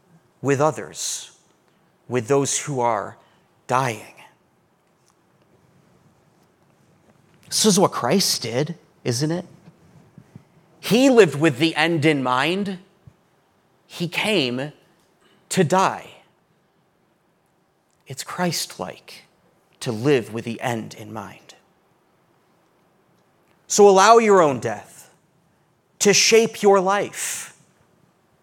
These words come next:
and especially how you relate to those who are apart from Christ. Friends, it takes courage, but death dares us to live with death. Sorry, wisdom dares us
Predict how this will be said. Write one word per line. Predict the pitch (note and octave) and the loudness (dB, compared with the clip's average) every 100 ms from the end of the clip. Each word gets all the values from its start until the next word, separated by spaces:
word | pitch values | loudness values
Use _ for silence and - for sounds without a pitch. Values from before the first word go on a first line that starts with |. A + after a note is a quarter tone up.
| _ _ _ _ _ _ _ - | _ _ _ _ _ _ _ -6
and | B2+ | -4
especially | A#2 - F3 - B2+ | -2 -2 -2 -2 -8
how | G#2+ A#2+ | -6 -8
you | A2+ | -8
relate | A2 A#2 B2 A2+ - _ _ _ _ | -10 -6 -4 -6 -10 _ _ _ _
to | - | -8
those | A2 B2 A#2+ | 0 0 0
who | B2 | -2
are | A#2 | -2
apart | - A#2 A2 | -2 -8 -8
from | A2 | -12
Christ. | F#2+ - G2+ G#2 - - - _ _ _ _ _ _ _ _ _ _ _ _ _ _ _ _ | -12 -12 -10 -10 -10 -12 -14 _ _ _ _ _ _ _ _ _ _ _ _ _ _ _ _
Friends, | D#3 C3 | -4 -4
it | - | -2
takes | E3+ C#3+ | -4 -4
courage, | - E3+ E3 A2 - - - - _ _ _ _ _ _ _ _ _ _ _ _ _ _ | -4 0 0 -2 -8 -10 -10 -16 _ _ _ _ _ _ _ _ _ _ _ _ _ _
but | C3 B2 | -4 0
death | E3 D3+ A#2+ | 0 0 -4
dares | A2+ B2+ C3 A#2 | -2 0 0 -4
us | A2 - | -10 -10
to | A2+ | -10
live | G#2+ A#2 G#2 - A2 | -4 -4 -4 -10 -16
with | G#2+ | -14
death. | G2 A2 - - _ _ | -10 -10 -10 -20 _ _
Sorry, | - A2+ - _ | -18 -18 -20 _
wisdom | A2+ E3 D3 B2 A2 | 0 2 2 -4 -8
dares | G#2 F#2+ G2 | -10 -10 -12
us | - - - - | -14 -14 -14 -14